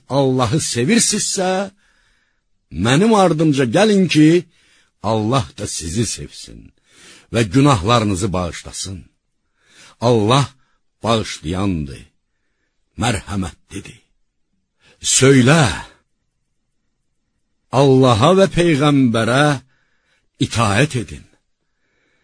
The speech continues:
Üz döndərərsinizsə, şübhəsiz ki, Allah da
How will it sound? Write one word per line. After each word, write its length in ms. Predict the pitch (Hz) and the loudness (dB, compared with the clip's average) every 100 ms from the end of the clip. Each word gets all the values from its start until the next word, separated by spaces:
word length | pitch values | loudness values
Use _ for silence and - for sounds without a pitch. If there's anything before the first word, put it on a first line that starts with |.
| _ _ _ _ _ _ | _ _ _ _ _ _
Üz 280 | 180 220 160 - | 4 4 4 4
döndərərsinizsə, 960 | 151 139 120 170 240 - 95 - - 64 - _ _ _ _ _ _ _ _ _ _ _ | 4 4 4 4 4 2 -4 -10 -12 -14 -20 _ _ _ _ _ _ _ _ _ _ _
şübhəsiz 640 | - 92 - 80 - - - | -8 -8 -8 -6 -2 -2 -2
ki, 180 | 110 117 123 _ _ _ _ _ _ _ _ _ | -2 -2 -6 _ _ _ _ _ _ _ _ _
Allah 420 | 117 123 107 156 139 - | -2 0 2 0 -2 -6
da 140 | 139 | -6